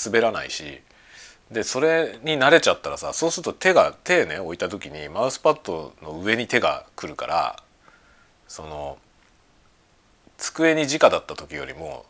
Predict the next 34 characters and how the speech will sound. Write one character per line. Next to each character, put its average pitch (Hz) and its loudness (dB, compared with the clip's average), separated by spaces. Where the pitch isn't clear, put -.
ま 95 -10
あ、 - -6
幾 120 0
分 151 2
ク 175 -4
ッ - 0
シ - -4
ョ 101 -2
ン 90 -10
が 73 -4
あ 69 -4
る 67 -14
ん 60 -18
で 60 -12
す - -8
よ。 - -16
そ 127 -4
し - -2
た 160 4
ら 101 -2
手 185 0
が 117 4
ね、 - -8
全 175 0
然 165 4
疲 - 6
れ - 8
な 101 0
い 135 -10
ん 131 -20
で 120 -12
す - -10
よ 110 -16
ね。 110 -14